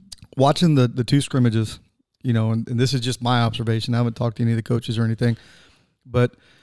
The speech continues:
that's one thing that they're really, I think they're still trying to figure out is, like, their team chemistry, their identity, you know? Um, you know, being from here and watching them play, and there, I, I, I kinda know who, like, the guys that they're trying to,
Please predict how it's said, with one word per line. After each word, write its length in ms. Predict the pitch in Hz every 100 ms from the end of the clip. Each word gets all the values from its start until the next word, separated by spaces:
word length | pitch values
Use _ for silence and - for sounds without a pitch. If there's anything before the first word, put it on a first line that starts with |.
| _ _ _
that's 260 | 123 127 -
one 200 | 131 127
thing 180 | 131 123
that 140 | 117
they're 140 | 120
really, 380 | 113 123 123 110 -
I 80 | 123
think 180 | 127 123
they're 100 | 113
still 180 | - 120
trying 200 | 127 120
to 60 |
figure 220 | - 113 120
out 120 | 117
is, 100 | 110
like, 140 | 110
their 120 | -
team 220 | 107 123 117
chemistry, 320 | 117 113 120
their 160 | 117
identity, 540 | 117 110 120 120 127 - _
you 140 | - 127
know? 200 | 131 135 - - - _ _ _ -
Um, 420 | 123 113 107 104 _ _ _ _ _
you 100 | 135
know, 120 | 120
being 300 | 113 127 131
from 240 | 117 127 123
here 160 | 123
and 80 | 120
watching 280 | 113 120 131
them 60 | 107
play, 240 | 123 120
and 80 | 117
there, 160 | 120 123
I, 120 | 120 -
I, 100 | 113 107 _ _ -
I 40 |
kinda 220 | - 120 113
know 240 | 117 117
who, 260 | 120 120 120
like, 180 | 113 107
the 80 | 113
guys 320 | 113 117 107
that 140 | 113
they're 160 | 117 110
trying 240 | - 110
to, 100 | 110